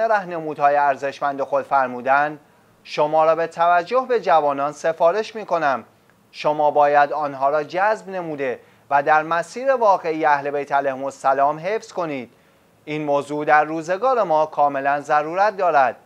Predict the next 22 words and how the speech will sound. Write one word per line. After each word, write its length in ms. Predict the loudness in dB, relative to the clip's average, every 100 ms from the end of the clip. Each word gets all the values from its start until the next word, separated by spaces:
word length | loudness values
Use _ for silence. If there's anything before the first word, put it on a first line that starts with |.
| _ _ -12
روزگاری 640 | -8 2 2 6 4 4
که 140 | -2 -4
ساماندهی 760 | 0 0 0 -2 -2 -2 -6
گسترده‌ای 680 | 0 -2 0 2 2 2 0
برای 340 | 2 2 0
فاسد 500 | -2 0 0 -2 -8
کردن 380 | 0 0 0 -2
اخلاق 600 | -2 -4 -2 2 4 4 -2 _ _
و 60 | 0
عقیده 580 | 2 4 0 -2 -2 2
از 220 | 2 2
سوی 340 | -4 -6 -4
غرب 300 | 0 2 2
و 100 | 2
شرق 360 | -2 4 6 4 2
و 140 | 0
داخل 460 | 4 2 2 0 -2
و 60 |
خارج 320 | 0 0 0 -2
کشور 580 | -6 -6 -10 0 0
صورت 440 | 0 -6 -2 0 0
می‌گیرد 520 | -4 -6 2 2 2